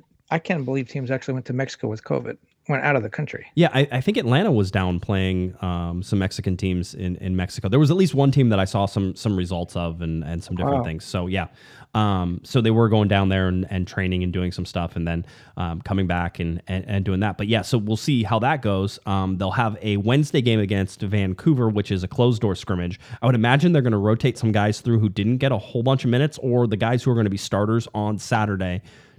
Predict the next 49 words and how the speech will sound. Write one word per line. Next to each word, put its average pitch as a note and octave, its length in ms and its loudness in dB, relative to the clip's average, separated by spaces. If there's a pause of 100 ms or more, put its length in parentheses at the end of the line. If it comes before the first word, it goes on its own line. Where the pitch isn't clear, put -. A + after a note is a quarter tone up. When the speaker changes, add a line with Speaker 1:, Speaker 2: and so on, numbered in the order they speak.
(240)
Speaker 2:
aren't A2+ 200 2
gonna G2 140 0
play A2 200 2
a G2+ 60 0
whole F#2+ 160 -2
bunch F#2 200 -4
of F#2+ 60 -2
minutes, F2 400 -4
um, F2 540 -6 (340)
in G#2+ 220 2
that, F2 320 -4
in G#2 100 2
that F#2 160 -2
particular F2+ 380 -4
scrimmage. F2 500 -6 (140)
Um, E2+ 260 -4 (840)
'cause A2 140 0
I G#2+ 100 2
think G#2+ 220 0
Vanny G#2+ 300 2
is F#2 100 -2
pushing A2 400 0
towards G#2 240 -2
that F#2 160 -4
ninety G2 260 0
minutes, F#2 380 -2 (280)
and G2+ 80 -2
I G2 60 0
think F#2 160 -2
he G#2+ 60 0
wants G2 220 -2
to - 40 -8
see G#2 160 -2
ninety F#2 320 0
minutes F2+ 300 -2
from F2+ 140 -2
the E2+ 40 -2
guys E2 340 -4
on, F2 340 -4
on F2 180 -6
Saturday E2+ 420 -4
against D#2+ 300 -8
D E2 80 -6
C E2+ 160 -8
United. D#2 320 -6
That F#2 180 -6
seems G#2+ 220 -2
to - 80 -6
be, F2 200 -6